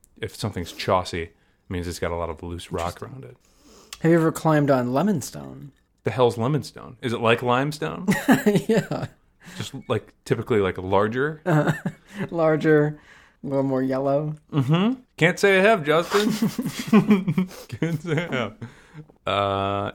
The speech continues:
Speaker 1: yeah, so we're do-, gonna do that one. I think we're gonna do, you know, a couple of the other ones.
Speaker 2: Cool.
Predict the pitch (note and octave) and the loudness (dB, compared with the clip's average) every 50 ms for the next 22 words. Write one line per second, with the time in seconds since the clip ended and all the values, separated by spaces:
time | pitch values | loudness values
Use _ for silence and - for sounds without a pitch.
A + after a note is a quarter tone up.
0 | _ - C#3+ E3 G#3 A#3 G#3+ D3+ - - - - - - C3+ C#3 C#3 C#3 C3+ C#3 | _ -12 -8 -6 -6 -4 -4 -6 -6 -8 -10 -6 -2 2 2 4 4 4 2 2
1 | C#3 - C3+ A#2+ G2+ G#2 F#2+ G#2 A2+ A#2 A#2+ - A#2+ A#2 A#2 A#2 A#2 A2+ - - | 0 -2 -2 -2 0 -2 0 0 0 0 0 0 0 0 0 0 -2 -4 -4 -8
2 | G#2 - G2+ G2 A2+ A2 G2 F#2 F2+ F2+ F#2 F2+ F2+ F2+ F2+ F2+ F2+ F2 F2 F2+ | -10 -10 -10 -10 -8 -8 -6 -6 -6 -6 -8 -8 -6 -6 -6 -6 -6 -6 -8 -8
3 | F2 _ _ _ _ _ - A2 G#2+ G2+ G2 G#2 G#2 - - - A#2+ A#2 - A#2+ | -10 _ _ _ _ _ -8 -6 -4 -2 -2 -4 -4 -8 -10 -10 -10 -6 -4 -2
4 | A2+ G#2+ G#2+ F#2+ G2 G2+ G2+ G#2 G#2+ A#2 A#2+ - - _ - - G3+ A#3+ B3+ - | -2 -2 0 -2 -2 -2 -2 -2 -4 -6 -6 -10 -14 _ -10 -6 -4 -4 -4 -6